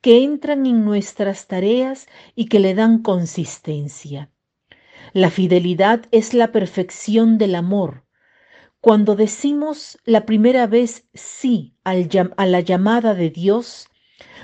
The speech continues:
no tenemos todavía claro qué será aquello que nos pida. Él pedirá que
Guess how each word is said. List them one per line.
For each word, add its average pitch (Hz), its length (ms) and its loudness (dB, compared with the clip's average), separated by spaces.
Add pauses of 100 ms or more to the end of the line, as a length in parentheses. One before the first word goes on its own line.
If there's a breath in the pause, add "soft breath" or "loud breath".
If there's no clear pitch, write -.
no 277 140 4
tenemos 285 540 2
todavía 233 640 0
claro 247 600 0
qué 269 140 -2
será 233 480 0
aquello 226 520 -2
que 196 120 -2
nos 170 280 -6
pida. 151 520 -6 (840 soft breath)
Él 202 200 2
pedirá 247 540 2
que 202 400 -2